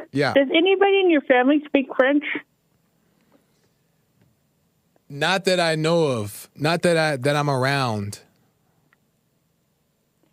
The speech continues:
Speaker 1: Nobody that
Speaker 2: And your
Speaker 1: I'm
Speaker 2: family's from?
Speaker 1: Yeah, nobody in
Speaker 2: I'm
Speaker 1: my
Speaker 2: so-, I'm
Speaker 1: immediate
Speaker 2: sorry?
Speaker 1: f-, nobody in my immediate family that I see,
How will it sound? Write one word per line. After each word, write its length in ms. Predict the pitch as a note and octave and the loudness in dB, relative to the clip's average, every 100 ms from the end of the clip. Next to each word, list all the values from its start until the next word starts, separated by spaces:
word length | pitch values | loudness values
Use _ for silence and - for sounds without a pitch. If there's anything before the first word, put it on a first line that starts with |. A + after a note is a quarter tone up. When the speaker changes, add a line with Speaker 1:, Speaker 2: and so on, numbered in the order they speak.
| _ _ _ _ _ _ - | _ _ _ _ _ _ -4
Speaker 1:
Nobody 420 | C3+ D#3+ F3 F3 | -2 0 2 2
that 60 | D#3+ | 4
Speaker 2:
And 80 | D#3 | 2
your 80 | |
Speaker 1:
I'm 40 | D3+ | 4
Speaker 2:
family's 320 | C4 B3+ A#3+ | 4 4 2
from? 280 | A#3+ A3 G#3 _ _ _ _ _ _ | 2 2 -2 _ _ _ _ _ _
Speaker 1:
Yeah, 220 | D#3 E3+ D#3+ | -2 0 2
nobody 340 | F3 F3+ F#3+ | 2 2 2
in 40 | |
Speaker 2:
I'm 40 | G#3 | 2
Speaker 1:
my 60 | F#3+ | 2
Speaker 2:
so-, 60 | |
I'm 120 | D#3+ | 2
Speaker 1:
immediate 160 | - F3 | 2 2
Speaker 2:
sorry? 140 | A#3+ | 2
Speaker 1:
f-, 140 | C4+ - _ - | 0 -6 _ -4
nobody 360 | D3+ E3+ F#3 F#3+ | 0 2 2 2
in 100 | F3 | 0
my 80 | |
immediate 360 | D#3 D3+ D#3 D3 | 0 0 0 -2
family 360 | C3+ D3 D3+ D3 | -2 -4 -2 -2
that 160 | C3+ | 0
I 160 | B2+ A#2+ | 0 -2
see, 540 | - - C#3+ D3+ D#3 | -4 -4 -4 -2 -4